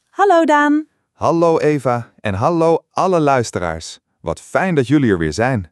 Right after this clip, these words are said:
Speaker 1: Wij ook, Daan. Vandaag gaan we het hebben over iets heel boeiends. Een onderwerp over de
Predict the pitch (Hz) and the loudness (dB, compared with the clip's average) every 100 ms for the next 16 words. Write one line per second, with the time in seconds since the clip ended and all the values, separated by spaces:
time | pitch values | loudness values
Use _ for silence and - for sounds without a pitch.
0 | _ - 165 185 262 - 190 180 156 160 | _ -12 -4 0 0 0 0 0 -2 -2
1 | 156 277 381 _ _ - 208 185 175 247 | 0 -2 -2 _ _ -6 -4 -2 0 0
2 | 427 - - 247 233 185 165 - 170 294 | -2 -6 -6 -2 0 0 -2 -4 -4 0
3 | 359 415 208 190 185 170 160 - _ - | 2 0 -2 -2 -2 -4 -6 -10 _ -6
4 | 233 339 370 359 208 226 156 143 - - | 0 2 2 0 0 2 2 -2 -8 -12
5 | _ _ - 175 - 185 311 339 330 392 | _ _ -4 -4 0 2 2 4 2 0
6 | 427 - 208 180 151 | -2 -4 -2 -2 -4